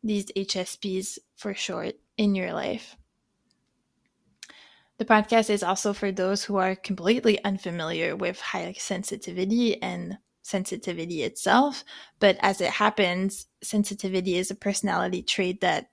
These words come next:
exists on the spectrum, and we all place somewhere on there. So technically, you're,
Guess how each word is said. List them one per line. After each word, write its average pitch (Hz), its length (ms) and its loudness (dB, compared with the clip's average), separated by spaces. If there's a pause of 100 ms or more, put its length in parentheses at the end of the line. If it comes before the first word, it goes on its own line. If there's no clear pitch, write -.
(120)
exists 202 440 0
on 175 120 0
the 175 80 -6
spectrum, 214 680 2 (100)
and 208 140 4
we 202 140 6
all 196 140 4
place 190 540 -2
somewhere 202 680 4
on 190 260 2
there. 208 360 2 (440)
So 190 600 4 (840)
technically, 214 880 6 (380)
you're, 220 280 10